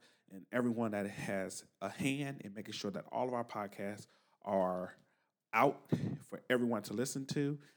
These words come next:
And we hope that you continuously listen and hope that you continuously support with different donations, monetary donations, support listening, liking our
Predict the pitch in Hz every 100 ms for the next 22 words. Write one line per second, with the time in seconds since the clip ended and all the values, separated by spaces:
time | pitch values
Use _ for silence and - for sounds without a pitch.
0 | _ _ - 120 117 107 107 - - _
1 | _ _ _ _ _ _ _ _ _ 113
2 | 131 - 110 104 117 110 101 143 120 120
3 | 101 123 147 - 143 104 98 _ _ -
4 | 123 123 104 - 117 101 101 127 123 120
5 | 107 107 - - 123 123 110 - - _
6 | - 98 - - _ _ 135 - 120 104
7 | 101 113 120 120 113 113 117 113 107 104
8 | 101 107 - 110 104 - - - _ -
9 | - 120 120 110 113 - 113 104 104 101
10 | - _ _ _ _ _ _ _ _ -
11 | _ 117 113 117 117 113 101 101 98 92